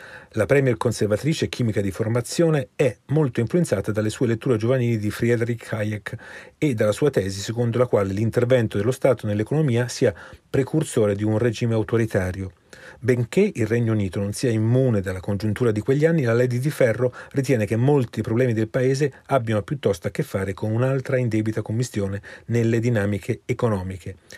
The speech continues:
Gli intrusi, per lei, sono i sindacati, che da una parte indebolirebbero l'azione parlamentare e dall'altra l'economia attraverso il ricatto degli scioperi.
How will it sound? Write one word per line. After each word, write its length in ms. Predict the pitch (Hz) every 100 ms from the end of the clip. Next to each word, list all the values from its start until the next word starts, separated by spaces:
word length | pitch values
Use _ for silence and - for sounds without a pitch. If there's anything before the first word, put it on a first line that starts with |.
| -
Gli 80 | 120
intrusi, 480 | 123 110 110 110 147
per 200 | 127 110
lei, 280 | 98 107 - -
sono 260 | - 135 131
i 40 |
sindacati, 600 | 127 127 120 110 90 - - _ - - - -
che 120 | 107
da 80 | 101
una 100 | 98
parte 320 | 147 175 -
indebolirebbero 1120 | 110 104 98 104 107 110 110 123 113 120 113
l'azione 440 | 110 - - 120
parlamentare 760 | 104 107 104 107 104 - 98 98
e 40 |
dall'altra 600 | 107 160 165 104 104 101 117
l'economia 600 | 113 117 127 131 139 135 -
attraverso 560 | - 120 143 104 90 -
il 60 |
ricatto 420 | 120 160 92 - 107
degli 360 | 107 101 110 -
scioperi. 480 | - - - -